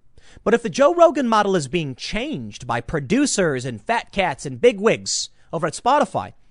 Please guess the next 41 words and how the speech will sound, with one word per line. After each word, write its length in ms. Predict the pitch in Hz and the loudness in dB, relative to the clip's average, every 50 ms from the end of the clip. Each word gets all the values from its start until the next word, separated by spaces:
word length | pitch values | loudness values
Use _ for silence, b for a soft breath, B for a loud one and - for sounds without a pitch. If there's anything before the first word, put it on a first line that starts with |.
| _ - _ - _ | _ -20 _ -20 _
then 80 | - - | -10 -10
the 60 | - | -6
Joe 160 | 160 160 226 | 0 2 2
Rogan 340 | 214 180 208 202 190 170 160 | 4 4 4 4 4 0 -4
show 220 | 143 - - 277 220 | -4 -2 -2 -2 0
won't 240 | 156 185 180 - | 0 -2 -4 -4
be 120 | 175 185 160 | -8 -8 -8
nearly 480 | 139 135 147 208 277 311 262 180 135 117 | -6 -6 -6 -4 -4 -4 -4 -4 -6 -6
as 120 | 110 - | -8 -10
fun, 480 | - - - 233 294 311 165 110 98 92 | -12 -4 -2 -2 0 0 -4 -8 -10 -12
will 180 | - 120 151 | -12 -8 -6
it? 200 | 233 269 _ - _ b b b b b | -6 -8 _ -16 _ b b b b b
Come 140 | - - 220 | -2 -2 0
on, 220 | 151 127 120 117 202 | 0 -2 -2 -2 -4
that 100 | 262 - | -4 0
Alex 300 | - 269 254 226 - - | 2 2 2 2 -2 0
Jones 260 | - 240 240 233 - | 0 2 2 2 0
podcast 540 | - - 214 208 208 - - 196 196 190 - | 0 2 2 2 2 0 0 -2 -2 0 -2
was 160 | 180 180 - | -4 -4 -2
hilarious. 760 | - 175 156 143 143 151 170 170 160 143 117 98 - - - B B B B B B | -2 -4 -2 -2 -2 -2 0 0 0 -2 -4 -6 -8 -8 -10 B B B B B B
They 120 | - 190 226 | 0 0 2
get 220 | 175 233 240 - | 4 4 2 2
Jones 340 | 160 143 185 185 202 208 175 | 2 2 2 2 2 2 2
all 200 | 190 185 180 151 | 4 2 2 2
worked 260 | 139 165 190 208 - | 4 4 2 4 4
up 180 | 202 185 185 - | 2 0 2 0
and 100 | 208 190 | -4 -4
he's 380 | 160 135 - - - - - - - - | -4 -6 -6 -6 -6 -8 -10 -12 -14 -16
hollering, 480 | - - - - 170 190 208 196 196 202 | -6 0 0 0 0 0 -2 -2 -2 -2
he's 140 | 190 170 190 | -2 0 0
all 140 | 175 175 | 0 0
red. 300 | 170 170 170 185 202 175 B B B B B B | 0 0 -2 -2 -4 -6 B B B B B B
"I'm 140 | - 233 | -4 -2
telling 320 | 208 - 302 302 277 254 247 | 4 6 6 6 6 4 2
you, 100 | 254 269 | 0 0
the 120 | 254 - | -2 0
cell 240 | - - - - 208 | 0 2 2 2 4
phones, 340 | - 247 233 220 202 156 190 | 4 4 4 4 4 2 -4
man, 240 | 220 233 226 226 240 | -4 -4 -4 -4 -2
you 60 | 214 | 0
got, 200 | 240 226 196 | 0 0 0